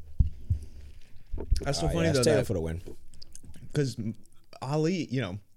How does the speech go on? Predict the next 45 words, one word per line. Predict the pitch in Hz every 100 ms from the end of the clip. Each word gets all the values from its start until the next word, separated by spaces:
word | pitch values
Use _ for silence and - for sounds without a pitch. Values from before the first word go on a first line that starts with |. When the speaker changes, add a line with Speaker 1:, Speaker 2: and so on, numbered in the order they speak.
| -
Speaker 1:
you | 127
picked | 120 151 123
LeBron, | 127 120 113 113 110 107 101
you | 120
didn't | 110 113
go | 110 104
a |
boxing | 101 101 110 - 104
goat. | 92 82 90 - -
I | 113
mean, | 123
he | 135 139
is | 131 110
so | - 127 107
fucking | - 104 95
good. | 92 95 - -
Of, | - 98
you | 117 104
can't | - 156
Speaker 2:
Yeah. | 135 85 - - _ _ -
Oh, | 165 110
yeah, | 107
yeah, | 92
Speaker 1:
you | 147
can't |
Speaker 2:
for | 190
sure. | 175
Speaker 1:
deny | 123 117 110
it. | 73
The | 113
man | 123
just | 117 107
broke | 110 107
the | 92
record. | 101 110 - - _ _ _ _ - -
Jeez, | - 440 302
these | 190 320
do | 135 285
have | 330 185
some | 135 110
kick | 127 139 -
to | -
them, | 110 92
too. | 95 147 302
Wow. | 107 131 240 104